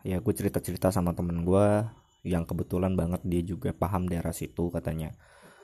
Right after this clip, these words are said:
"Nah, di sini pernah terjadi, apa, penjarahan," gitu katanya. Di zaman sembilan delapan mungkin ya.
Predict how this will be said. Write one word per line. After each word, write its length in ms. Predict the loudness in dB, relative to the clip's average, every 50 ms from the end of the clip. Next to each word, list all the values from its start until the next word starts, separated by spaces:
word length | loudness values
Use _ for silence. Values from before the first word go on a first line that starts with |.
| -20 _ _ _ _ _ _ _ _ -8
"Nah, 180 | -6 -4 -4
di 140 | -2 0 -2
sini 300 | -2 0 0 2 2 2 2
pernah 240 | 4 2 2 2
terjadi, 640 | 0 -4 -6 -4 -2 -2 -2 0 -2 -2 -2 -4 -6 -8 -14 -18 _ -8 -6 -4 -2 -2 -2 -2 -4 -4 -6 -6
apa, 260 | -4 0 0 0 0 0
penjarahan," 720 | -2 -2 0 0 0 2 0 0 0 0 -2 -2 -4 -6 -6
gitu 280 | -6 -6 -6 -8 -10 -10 -14 -20 -20 -14 -12
katanya. 400 | -10 -8 -8 -6 -6 -8 -8 -10 -14 -18 -20 -12
Di 160 | -8 -6 -6 -4
zaman 540 | -2 -2 -2 -2 0 0 0 0 0 -2 -6 -10 -16 _ _ _ _ -20 -20 -20 -20 -20 -20 -14 -14 -14 -14 -14 -20 -20 -20 -16 -8
sembilan 220 | -4 -2 0 0 2 2
delapan 220 | 2 2 2 0 0
mungkin 280 | 0 -2 -2 -4 -4 -4 -4
ya. 40 | -6